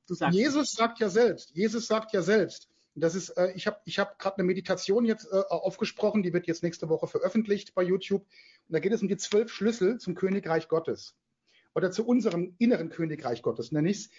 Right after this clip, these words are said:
Speaker 2: Und einer der zwölf Schlüssel ist der dritte, das ist die Freude.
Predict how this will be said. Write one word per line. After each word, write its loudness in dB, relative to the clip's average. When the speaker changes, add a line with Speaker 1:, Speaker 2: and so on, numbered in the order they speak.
Speaker 2:
Und -2
einer 4
der -2
zwölf 0
Schlüssel 0
ist -6
der 0
dritte, -4
das -14
ist -14
die -6
Freude. 0